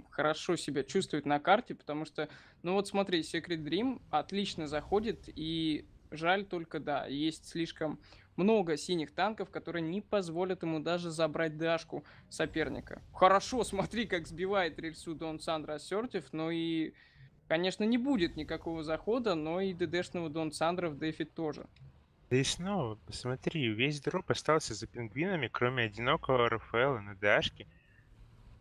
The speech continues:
Speaker 2: э, который пытается заходить в атаку, но которого моментально убивают. Там три опять Д Д шных танка у пингвинов было, но не, ну, хотя надо отдать должное, что это красная база, типа, <laughs>
Speaker 1: А,
Speaker 2: за
Speaker 1: ну,
Speaker 2: красную
Speaker 1: да, да,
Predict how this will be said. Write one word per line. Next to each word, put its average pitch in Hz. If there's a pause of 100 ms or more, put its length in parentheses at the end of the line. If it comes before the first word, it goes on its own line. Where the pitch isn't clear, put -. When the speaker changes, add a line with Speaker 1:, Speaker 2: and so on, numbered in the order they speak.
(120)
Speaker 2:
э, 110
который 127
пытается 131
заходить 110
в 113
атаку, 139
но 110
которого 131
моментально 123
убивают. 120
Там 104
три 185
опять 139
Д 117
Д 139
шных -
танка 110
у -
пингвинов 101 (100)
было, 98
но 104 (1000)
не, 143
ну, 123 (120)
хотя 170
надо 127
отдать 113
должное, 170
что -
это -
красная 120
база, 147 (180)
типа, 95 (140)
<laughs> -
Speaker 1:
А, 135
Speaker 2:
за 151
Speaker 1:
ну, 185
Speaker 2:
красную 202
Speaker 1:
да, 143
да, 87